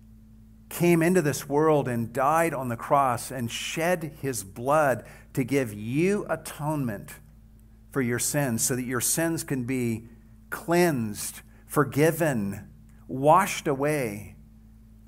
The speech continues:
so that you, if you believe in him, can live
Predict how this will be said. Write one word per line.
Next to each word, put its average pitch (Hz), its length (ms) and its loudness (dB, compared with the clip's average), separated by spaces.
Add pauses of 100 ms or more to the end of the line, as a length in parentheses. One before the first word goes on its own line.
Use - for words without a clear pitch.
(540)
so 151 260 6
that 147 520 4
you, 156 400 4
if 120 160 -2
you 139 100 2
believe 131 400 2
in 156 120 -2
him, 113 300 -2
can 117 360 -4
live 139 580 0